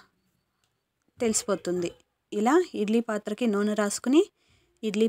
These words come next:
పిండిని పోసి స్టీమ్ చేసుకోండి. కరెక్ట్గా ఫిఫ్టీన్ మినిట్స్ ఉడికితే సరిపోతుంది. చాలా టేస్టీగా ఉండే ఇడ్లీ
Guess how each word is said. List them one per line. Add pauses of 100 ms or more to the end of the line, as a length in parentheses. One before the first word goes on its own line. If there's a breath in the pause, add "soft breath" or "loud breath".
పిండిని
పోసి (440)
స్టీమ్
చేసుకోండి. (2500)
కరెక్ట్గా (920)
ఫిఫ్టీన్
మినిట్స్
ఉడికితే (380)
సరిపోతుంది. (1400)
చాలా
టేస్టీగా
ఉండే (680)
ఇడ్లీ